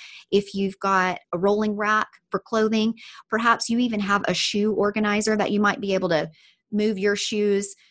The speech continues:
out of your closet for the moment, set it out front and actually set it up. Again, you wanna set it up so it's looking nice, like an actual store that you'd wanna shop and grouping like items. That's a cool display instead of just having,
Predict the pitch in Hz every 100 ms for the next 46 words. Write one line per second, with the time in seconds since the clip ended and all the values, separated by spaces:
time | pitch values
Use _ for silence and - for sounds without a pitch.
0 | _ _ - 196 202 196 196 190 190 196
1 | - 190 180 175 180 190 - 208 190 185
2 | 175 - 185 175 175 170 - - 165 -
3 | 190 180 175 175 185 180 175 190 180 165
4 | - - 180 190 170 165 190 - 160 156
5 | 170 190 185 185 - 160 156 190 - 165
6 | 165 156 160 - 165 165 151 - - 156
7 | 165 180 - 180 165 156 151 - 156 185
8 | - 165 170 175 170 165 160 - 151 185
9 | 220 - - - 233 277 302 277 226 202
10 | 185 - 180 143 143 - 180 175 180 196
11 | 185 175 170